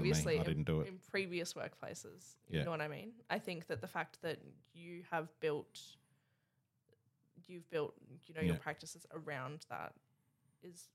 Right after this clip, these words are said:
Speaker 2: Yeah,
Speaker 1: why
Speaker 2: it's
Speaker 1: what we do
Speaker 2: not,
Speaker 1: is so
Speaker 2: I've
Speaker 1: special.
Speaker 2: always said it's not a job. It's, it's a calling for everyone, but you get a golden opportunity to make it work. And you gotta make it work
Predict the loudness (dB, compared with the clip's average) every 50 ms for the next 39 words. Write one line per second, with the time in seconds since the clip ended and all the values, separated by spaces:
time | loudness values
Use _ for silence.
0 | _ _ _ _ _ _ _ _ _ -18 -16 2 8 10 10 10 10 10 10 10
1 | 10 10 10 12 12 12 12 12 10 8 2 -6 -8 -4 4 8 10 12 12 12
2 | 12 12 12 12 12 10 8 6 6 6 6 6 6 6 6 4 4 2 2 4
3 | 6 6 4 4 2 -2 -6 _ _ _ 4 4 4 4 2 0 -2 -2 -2 -4
4 | -8 _ _ -20 -18 -4 -2 0 2 2 0 0 6 8 10 12 12 12 10 8
5 | 6 4 2 2 2 2 4 4 4 4 6 8 8 8 6 6 2 -4 -20 -20
6 | -20 _ _ 2 2 4 6 6 6 8 8 6 6 8 8 10 10 12 10 10
7 | 8 6 2 0 4 6 8 8 8 8 8 6 6 4 2 0 -4 _ _ _
8 | _ _ 4 6 6 8 6 6 4 2 2 4 4 4 4 4 2 -4 -10 -20
9 | -20 _ _ _ _ _ _ _ _ _ _ 4 6 8 10 12 12 12 12 12
10 | 10 6 4 2 2 2 2 2 2 -2 -6 -12